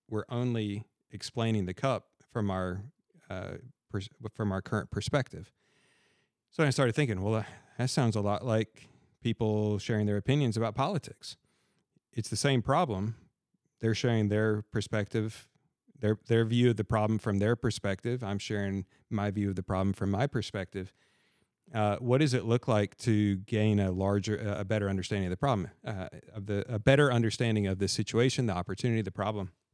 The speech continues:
And I realized, well, how would you do that with a cup? If, if you wanted to have a complete understanding of the design of the cup, you'd have two choices. You could either get up and walk around the cup. Uh, so that's when you, like in real life, that's where you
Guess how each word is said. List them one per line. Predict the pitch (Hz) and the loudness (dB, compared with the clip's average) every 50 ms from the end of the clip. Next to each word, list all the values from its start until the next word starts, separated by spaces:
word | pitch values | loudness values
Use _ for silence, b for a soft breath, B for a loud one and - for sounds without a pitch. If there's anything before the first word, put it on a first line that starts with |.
| _ _ _ _ _ _ _ _ _ _ _ _ | _ _ _ _ _ _ _ _ _ _ _ _
And | - 123 110 107 | -8 -4 -2 -2
I | 104 | -2
realized, | 98 95 101 98 98 101 - | -2 -4 -4 -4 -4 -4 -4
well, | - 101 95 95 98 - - | -4 -4 -4 -4 -6 -8 -4
how | - 110 113 | -2 2 2
would | 120 120 | 2 2
you | 113 110 101 | 2 0 0
do | 107 120 123 | 2 2 2
that | 113 104 - - | 2 0 -2 -4
with | 104 95 | -6 -6
a | 98 | -6
cup? | - 113 95 80 - _ - | -4 -4 -4 -6 -8 _ -12
If, | 98 92 90 - - b b b b b b | -8 -8 -8 -10 -12 b b b b b b
if | 110 - 107 | -12 -6 -2
you | 110 123 | -2 0
wanted | 123 117 107 | 0 0 -2
to | 101 101 | -2 -2
have | 113 117 107 101 | -2 0 0 0
a | 98 95 92 - | -2 -4 -4 -8
complete | - - 98 92 - - - 127 131 135 131 - - - - _ _ _ _ _ _ _ _ _ _ _ _ _ _ _ _ _ _ - | -8 -6 -6 -6 -6 -8 -6 -2 0 0 0 -2 -6 -16 -20 _ _ _ _ _ _ _ _ _ _ _ _ _ _ _ _ _ _ 0
understanding | 113 113 110 107 98 - - 123 123 120 110 104 101 101 98 | 0 2 2 2 0 0 2 2 4 4 4 2 2 0 0
of | 98 92 90 | -2 -2 -2
the | 95 | -2
design | 92 98 95 92 107 98 104 98 | -2 -2 -2 -2 -2 -2 -2 -2
of | 90 90 | 0 -2
the | 95 98 | -2 0
cup, | - 170 160 120 104 - _ - | 2 2 4 4 2 0 _ -12
you'd | - 104 107 104 | -4 -2 -2 0
have | 104 104 110 104 95 90 | 2 0 0 0 -2 -4
two | - - - 113 | -6 -4 -4 -4
choices. | 98 - 107 95 92 92 - - 82 - - - - b b b b b b b b | -4 -2 -4 -4 -4 -4 -6 -8 -8 -10 -12 -12 -12 b b b b b b b b
You | - 117 107 | -6 -6 -4
could | - 113 | -2 0
either | 110 110 107 104 | 0 0 0 0
get | 95 110 107 | -2 -2 0
up | 110 117 - | 0 0 0
and | - 110 98 | 0 0 0
walk | 98 98 107 113 - - | 0 0 -2 -2 -2 -2
around | 110 104 107 104 107 113 110 | -2 0 0 2 2 2 2
the | 110 117 | 0 -2
cup. | - - 98 92 117 - _ _ - - - 151 | -2 -2 -2 -2 -2 -4 _ _ -20 -20 -12 -4
Uh, | 113 98 95 90 92 92 92 71 | -2 -2 0 0 0 0 -2 -2
so | - - 107 | -4 -4 -4
that's | 95 101 107 107 - - | -2 -2 -2 -4 -4 -4
when | 131 117 110 104 | -2 0 2 2
you, | 101 104 101 95 87 _ _ _ _ b b b b b b b b | 2 2 2 0 -2 _ _ _ _ b b b b b b b b
like | - 98 92 87 | -6 -6 -4 -2
in | 98 98 | 0 0
real | 101 107 104 | 2 2 0
life, | 98 95 110 131 127 - | 2 2 0 0 0 -2
that's | 117 101 90 - - | -6 -8 -8 -6 -4
where | 117 107 104 | -4 -2 -2
you | 101 95 98 98 95 95 95 90 | -2 -2 -2 -2 -2 -2 -4 -6